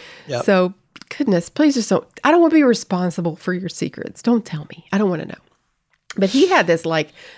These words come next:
Speaker 2: somebody that he had been friends with for a long, long time.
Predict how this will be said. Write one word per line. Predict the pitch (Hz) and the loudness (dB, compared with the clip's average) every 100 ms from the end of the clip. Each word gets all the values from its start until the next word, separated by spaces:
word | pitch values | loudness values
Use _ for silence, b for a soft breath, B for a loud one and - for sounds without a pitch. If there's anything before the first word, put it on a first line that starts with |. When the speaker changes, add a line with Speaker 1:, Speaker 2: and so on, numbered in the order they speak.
| B | B
Speaker 2:
somebody | - 254 220 | 2 4 4
that | 185 | 2
he | 226 | 0
had | 180 | 2
been | 156 | 0
friends | 180 170 - | -2 -2 -4
with | - | -6
for | - - | -8 -8
a | 170 151 - | -6 -8 -2
long, | 180 170 156 156 | 0 2 0 -4
long | 156 160 | -6 -6
time. | - 220 208 160 160 | -4 0 0 0 -2